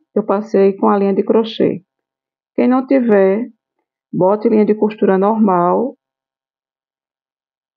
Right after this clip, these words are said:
Bote umas, umas quatro voltas de linha. Ó, escondi o nozinho aqui dentro.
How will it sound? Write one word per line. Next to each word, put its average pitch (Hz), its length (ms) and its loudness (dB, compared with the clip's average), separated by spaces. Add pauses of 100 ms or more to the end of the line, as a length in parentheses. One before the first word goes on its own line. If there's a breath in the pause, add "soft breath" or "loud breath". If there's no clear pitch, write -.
(360)
Bote 208 380 -2
umas, 220 580 2
umas 202 400 0
quatro 220 340 -2
voltas 208 320 0
de 214 80 0
linha. 180 400 2 (760)
Ó, 160 200 0
escondi 180 400 0
o 196 60 2
nozinho 185 340 2
aqui 180 180 -2
dentro. 175 580 0